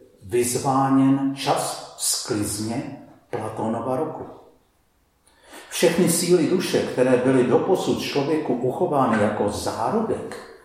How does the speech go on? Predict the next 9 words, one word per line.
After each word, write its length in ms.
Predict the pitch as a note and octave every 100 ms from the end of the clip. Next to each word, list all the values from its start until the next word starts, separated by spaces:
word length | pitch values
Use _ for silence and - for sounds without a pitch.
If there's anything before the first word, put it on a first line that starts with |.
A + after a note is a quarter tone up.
| - -
coby 320 | - - A#2 G#2+
klíček, 880 | A2 C3 C3 F#2 - - G2+ - - - - _ _ _ - - -
budou 420 | A2 E3 E3 C3
nyní 500 | C3+ F3 F3 F3 F3 -
aktivovány 1400 | - - - G#2+ A2 A2+ G#2 G2+ G2 G2 G2+ B2 - - - - - -
a 80 |
přinuceny 1000 | A#2 - - D#3 F#3 G3+ G#3 - F3+ F#3 F3+
ke 100 | F#3+
zjevení. 840 | - D#3 C3+ G2+ F#2+ - - -